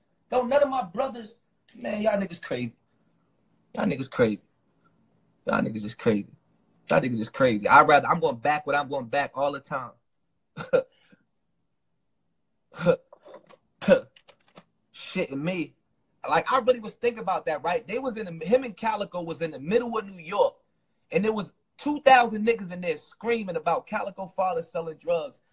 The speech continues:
But I'm, I'm sure seventeen hundred motherfuckers in there got family members that was locked up and said, "Look, like, what?"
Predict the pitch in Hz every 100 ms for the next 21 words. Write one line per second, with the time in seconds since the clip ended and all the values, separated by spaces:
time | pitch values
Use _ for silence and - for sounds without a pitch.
0 | _ _ 170 196 196 214 202 - 190 170
1 | - 196 196 - 180 180 175 175 160 -
2 | 170 160 160 151 147 135 - 170 160 147
3 | 143 139 135 127 123 123 - 156 - -
4 | - - - - - - - - _ _
5 | _ _ _ _ _ _ - - 262